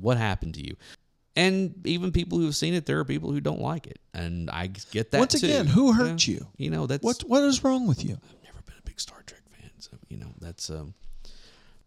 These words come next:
Speaker 1: I don't hate Star Trek. I just, I'm just not that big a fan of it. I never have been.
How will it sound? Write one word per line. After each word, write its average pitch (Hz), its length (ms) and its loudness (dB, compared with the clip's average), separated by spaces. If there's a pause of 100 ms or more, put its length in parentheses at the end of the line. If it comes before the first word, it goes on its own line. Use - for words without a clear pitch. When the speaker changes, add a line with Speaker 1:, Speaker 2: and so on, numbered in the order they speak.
(180)
Speaker 1:
I 170 80 8
don't - 180 2
hate - 340 -4
Star 58 220 -2
Trek. - 380 -10
I 92 100 -4
just, - 360 -6
I'm 69 200 -10
just - 180 -8
not - 220 -14
that - 160 -14
big - 140 -14
a - 40 -16
fan - 400 -16
of - 100 -16
it. - 100 -16
I - 40 -14
never - 280 -16
have - 140 -16
been. - 200 -18